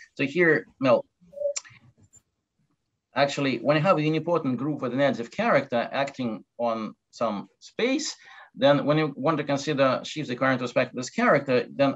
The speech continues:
either actually, instead of sheaves, you have to use D modules, or, uh, or you have to work with, uh, uh,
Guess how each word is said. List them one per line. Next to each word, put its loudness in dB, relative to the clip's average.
either 2
actually, -2
instead -2
of -2
sheaves, -6
you -4
have 0
to -6
use 0
D -2
modules, 2
or, 8
uh, 4
or 2
you 0
have 0
to -6
work 2
with, -4
uh, 2
uh, 0